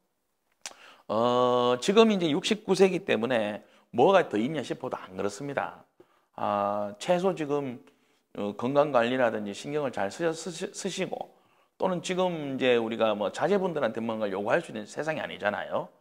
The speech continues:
이런 시기에서, 어, 우리 오십삼 년생 선배님들은 좀 더 적극적으로 사회 활동이라든지,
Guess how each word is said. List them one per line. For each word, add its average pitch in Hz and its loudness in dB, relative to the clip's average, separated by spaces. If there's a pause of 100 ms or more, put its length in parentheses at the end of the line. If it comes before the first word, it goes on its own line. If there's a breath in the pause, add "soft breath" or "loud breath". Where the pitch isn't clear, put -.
(280 soft breath)
이런 196 2
시기에서, 151 0 (460 soft breath)
어, 104 -2
우리 117 -2
오십삼 135 -4
년생 120 -4
선배님들은 117 -6 (680)
좀 - -6
더 147 -4
적극적으로 208 0 (200)
사회 127 -2
활동이라든지, 110 -6